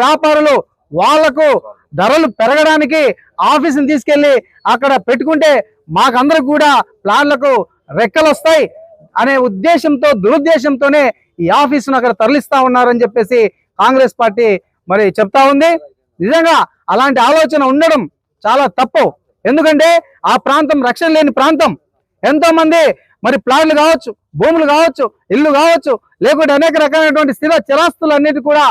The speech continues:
సబ్ రిజిస్టర్ కార్యాలయంలోనే రిజిస్టర్లు కానీ, తనఖాలు కానీ జరుగుతాయి. మరి ఆ సందర్భంలో మరి వినియోగదారులు, కొనుగోలుదారుల మధ్య డబ్బు ట్రాన్స్‌ఫర్ జరుగుతది. ఆ డబ్బు,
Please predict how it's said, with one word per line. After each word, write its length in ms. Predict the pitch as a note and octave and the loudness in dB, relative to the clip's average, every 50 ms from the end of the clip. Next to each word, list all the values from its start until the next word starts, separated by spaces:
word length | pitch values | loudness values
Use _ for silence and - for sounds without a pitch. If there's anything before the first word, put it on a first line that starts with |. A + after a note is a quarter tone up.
| - _ _ _ _ _ - | 0 _ _ _ _ _ -4
సబ్ 180 | B3+ C4 D4+ | -2 -2 0
రిజిస్టర్ 280 | E4 D#4+ - - D4+ C4 C#4+ | -2 -2 -2 -4 -4 -2 0
కార్యాలయంలోనే 640 | D4 C#4+ D4 C#4+ C#4+ C#4+ C4+ C4+ C4+ C4+ C#4 C#4 C4 A3+ - _ _ _ - D#3+ E3+ | 0 2 2 2 2 0 0 0 0 0 0 0 -2 -2 -4 _ _ _ -12 -6 -4
రిజిస్టర్లు 480 | B3 D4+ E4+ D4+ - - D4+ D4+ C#4+ | -2 0 -2 -2 -2 -2 -2 0 0
కానీ, 240 | C4+ C4+ C#4+ D4+ D#4+ D4+ - - | 0 0 2 2 0 0 -2 -2
తనఖాలు 360 | A#3+ D4 C#4+ C#4+ D4 C4+ B3+ B3+ | -2 -2 0 0 0 0 2 0
కానీ 120 | C#4 E4 C4+ A#3 | 0 -2 0 -2
జరుగుతాయి. 360 | C#4+ E4 E4 C4+ D#4 A3+ D3+ - _ _ _ _ _ _ - G#3 | -2 -2 0 0 -2 -2 -2 -4 _ _ _ _ _ _ -4 -2
మరి 120 | C4+ C#4 C#4 | 0 0 0
ఆ 20 | C4 - C4+ | 0 0 0
సందర్భంలో 500 | D4 D#4 E4 D#4 D#4 D4+ D4 D#4 D#4 D4+ C4 - _ _ _ _ _ _ - | 0 0 0 2 2 0 2 2 2 2 0 -2 _ _ _ _ _ _ -6
మరి 200 | F3+ B3 C#4 C4+ C4+ | -4 0 0 2 2
వినియోగదారులు, 640 | A#3+ B3 C#4+ E4 E4+ E4 E4 D4+ D#4 D#4 D4+ D#4 D#4 A3+ | 0 0 0 0 2 2 2 2 2 2 2 0 0 0
కొనుగోలుదారుల 540 | C#4+ D4 D#4+ D#4+ D#4+ D#4+ D#4 D4+ D4+ D4+ D4 C#4+ | 0 0 0 2 2 2 2 0 0 0 0 -2
మధ్య 180 | D4 B3+ C4+ D4+ C#4+ C4+ - _ _ _ _ _ _ _ _ D3 | -2 -2 0 0 0 0 -2 _ _ _ _ _ _ _ _ -10
డబ్బు 340 | D3 D3+ C4+ C#4+ D#4 F4+ F4 B3+ | -4 -2 -2 -2 0 -2 -4 -2
ట్రాన్స్‌ఫర్ 400 | D#4 D#4 D#4+ D4+ - D#4 D4 B3+ C#4 | 0 0 0 0 0 -2 -2 0 2
జరుగుతది. 400 | C4+ B3 G#3 G3 A#3+ G3+ D#3+ C#3 - _ _ _ - F3+ | 0 0 0 -2 -2 -2 -2 -4 -8 _ _ _ -4 -2
ఆ 40 | A3+ A3 F3 D#3+ A3+ | -2 -2 -2 -2 -2
డబ్బు, 240 | C4+ C#4 D#4+ F4+ | -2 0 0 0